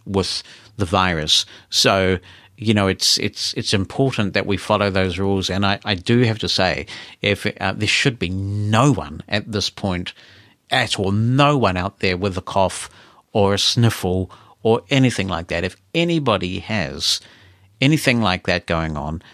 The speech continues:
then we have a responsibility to stay at home for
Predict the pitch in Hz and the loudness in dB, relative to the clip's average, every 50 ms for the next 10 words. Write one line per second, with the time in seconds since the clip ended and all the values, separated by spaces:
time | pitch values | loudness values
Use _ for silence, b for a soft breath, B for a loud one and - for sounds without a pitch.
0 | B B - 95 - 98 95 95 95 92 87 - b b b b - 95 98 90 | B B -6 -2 2 2 4 4 2 2 0 -4 b b b b 0 2 2 2
1 | 90 104 92 85 87 90 - - - 101 101 92 - 92 87 90 90 92 - - | 2 0 0 -2 -2 -2 -2 0 0 0 0 0 -2 -4 -4 -2 -2 -2 -2 -4
2 | 92 85 - - - - - 82 85 87 90 120 - - - - 95 92 92 92 | -6 -6 -6 -6 -6 -4 -2 -2 -4 -4 -6 -4 -4 -2 -2 0 0 2 2 2
3 | 92 90 - - - 82 - - - - 92 80 69 71 78 82 90 - B B | 0 -2 -2 -4 -6 -8 -6 -4 0 0 0 0 0 -2 -6 -8 -8 -10 B B
4 | B B B B B B B B - - - 101 92 90 90 87 82 | B B B B B B B B -8 -2 0 2 2 2 2 0 -2